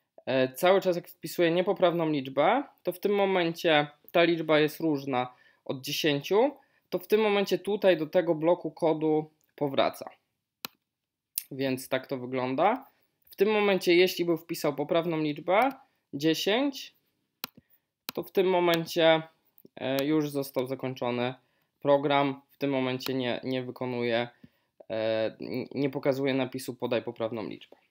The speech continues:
E, pętla while jest bardzo podobna,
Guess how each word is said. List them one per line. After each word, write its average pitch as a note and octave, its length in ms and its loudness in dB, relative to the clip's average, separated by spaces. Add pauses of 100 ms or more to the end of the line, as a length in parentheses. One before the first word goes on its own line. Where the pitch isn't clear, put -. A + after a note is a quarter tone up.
(960)
E, B2+ 260 2
pętla G#3 500 4
while F3 340 6
jest E3 160 2
bardzo E3 300 0
podobna, C3+ 600 2